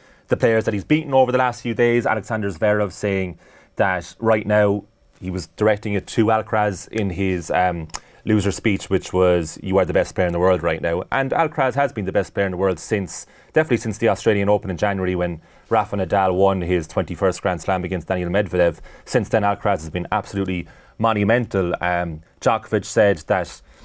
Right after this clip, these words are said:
he's breaking all sorts of records. He's the best player in the world this year, no question with that. That was after he lost the semi-final against them on Saturday.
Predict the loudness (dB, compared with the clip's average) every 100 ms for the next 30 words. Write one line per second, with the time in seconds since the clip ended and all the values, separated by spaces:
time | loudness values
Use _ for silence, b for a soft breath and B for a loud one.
0 | B B B -6 -2 0 0 -2 2 4
1 | 4 4 2 2 2 2 0 -4 -6 -8
2 | -4 0 0 2 0 0 2 2 4 0
3 | -6 -6 -6 -4 -2 -2 2 2 2 0
4 | -2 -8 -4 -2 -2 -2 -2 0 -2 -2
5 | -4 -4 -4 0 0 -2 -10 B B B
6 | -2 2 2 2 2 2 0 2 -2 -2
7 | -6 -2 -2 2 2 0